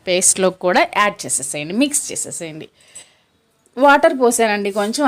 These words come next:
already మనం ఇందాక కుక్ చేసుకునేటప్పుడు కొన్ని వాటర్ ఉంటాయి కదా, అవి నేను పారబోయకుండా, అంటే దానిలో మినరల్స్ అన్నీ పోకుండా నేను దీనిలో కలిపాను అనమాట. వాటర్ పోసిన తర్వాత దానికి తగినంత ఉప్పు, కారపొడి యాడ్ చేశాను, మీరు, మీరు చూసారనమాట.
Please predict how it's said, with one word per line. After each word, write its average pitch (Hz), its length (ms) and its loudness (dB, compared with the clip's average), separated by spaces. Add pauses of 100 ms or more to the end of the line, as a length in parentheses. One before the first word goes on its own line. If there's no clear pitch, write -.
(100)
already 262 200 4
మనం 233 240 2
ఇందాక 254 300 0
కుక్ 262 380 -8
చేసుకునేటప్పుడు 240 520 0
కొన్ని 220 280 2
వాటర్ 220 400 2
ఉంటాయి 196 280 0
కదా, 208 160 4
అవి 202 100 2
నేను 190 180 0
పారబోయకుండా, 233 920 0 (320)
అంటే 226 140 -4
దానిలో 214 340 4
మినరల్స్ 202 500 0
అన్నీ 208 160 -2
పోకుండా 196 440 0
నేను 247 200 0
దీనిలో 196 280 0
కలిపాను 180 380 -2
అనమాట. 165 300 -6 (500)
వాటర్ 226 320 2
పోసిన 196 240 -6
తర్వాత 190 220 -2
దానికి 226 320 2
తగినంత 180 440 -2
ఉప్పు, 247 460 2
కారపొడి 220 520 2
యాడ్ 220 300 2
చేశాను, 277 300 2 (140)
మీరు, 254 320 0
మీరు 262 260 4
చూసారనమాట. 160 640 -2